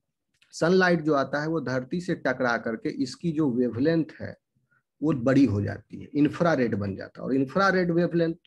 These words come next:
जो है सीओ टू layer को cross करके नहीं जा सकता, इसलिए गर्मी जो है वातावरण के अंदर कैद हो जाती है। तो atmosphere की, अगर ये सीओ टू हट जाए तो पृथ्वी पर बर्फ हो जाएगी।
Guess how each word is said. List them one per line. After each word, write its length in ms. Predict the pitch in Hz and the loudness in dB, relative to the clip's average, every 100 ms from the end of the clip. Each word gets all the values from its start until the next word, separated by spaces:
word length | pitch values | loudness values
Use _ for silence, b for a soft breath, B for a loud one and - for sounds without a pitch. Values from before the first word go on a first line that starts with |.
| 139 | -6
जो 140 | 143 | -4
है 140 | 139 160 | -4 -8
सीओ 340 | - 156 151 | -8 -2 -2
टू 220 | 151 175 165 | 0 -2 0
layer 260 | 147 147 | 0 0
को 140 | 143 147 | -2 -6
cross 300 | 139 139 135 | -2 -2 -2
करके 300 | 139 127 156 | -4 -4 -2
नहीं 220 | 147 165 | 0 2
जा 160 | 117 104 | 2 -2
सकता, 300 | - - 120 | -6 -10 -8
इसलिए 280 | - 143 120 | -4 -4 0
गर्मी 340 | 135 143 175 | 2 4 4
जो 140 | 143 | 2
है 100 | 135 147 | -2 0
वातावरण 560 | 127 123 131 131 131 | 0 0 -2 -2 -4
के 120 | 131 127 | -6 -8
अंदर 300 | 123 127 135 - | -6 -6 -8 -2
कैद 200 | 151 113 | 0 0
हो 120 | 98 | -2
जाती 320 | 98 95 - 104 | -6 -12 -16 -16
है। 120 | 104 - b b _ | -16 -18 b b _
तो 60 | 139 | -6
atmosphere 600 | 143 151 147 - 170 170 | -2 -2 -2 -2 0 0
की, 200 | 160 147 | 0 -4
अगर 280 | - 143 160 | -2 0 2
ये 160 | 160 160 | 2 0
सीओ 260 | - 160 | -2 -4
टू 180 | 156 170 | -2 -4
हट 220 | 127 143 | -4 -4
जाए 260 | 151 165 190 b _ - | -2 -2 -4 b _ -10
तो 80 | 143 | -6
पृथ्वी 360 | 147 139 151 | -4 -2 -4
पर 240 | 143 202 208 _ _ _ _ | -2 -4 -6 _ _ _ _
बर्फ 420 | 127 143 143 - 107 | -6 -2 -2 -4 -8
हो 60 | |
जाएगी। 380 | 98 104 101 - | -8 -8 -12 -18